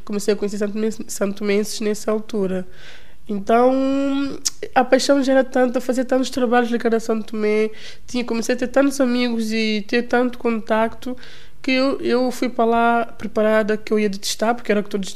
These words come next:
todos me diziam, porque eu sou assim, assim dizendo, assim, dizem que eu sou mimada.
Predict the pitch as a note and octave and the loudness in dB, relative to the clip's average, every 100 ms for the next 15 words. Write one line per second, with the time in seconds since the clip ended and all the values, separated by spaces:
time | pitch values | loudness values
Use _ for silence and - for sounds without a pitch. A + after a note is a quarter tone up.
0 | - - F#3+ F#3+ F#3+ F3+ G3 G#3 A3+ G#3+ | -6 -4 -2 -2 -4 -2 -2 0 -2 -2
1 | G3+ G3 G3 F#3 - F#3+ F#3 F#3 F3+ - | -6 -2 -2 -2 -2 -2 0 -2 -4 -8
2 | - - - - F#3 - G3+ F#3 F#3+ F#3 | -10 -10 -8 -6 -4 -4 -6 0 0 0
3 | F3+ F#3 F#3+ F#3+ F#3+ F3+ G3 F#3+ F#3+ G3 | -2 -4 -6 -2 -2 -2 0 2 4 4
4 | G#3 C4 | 4 0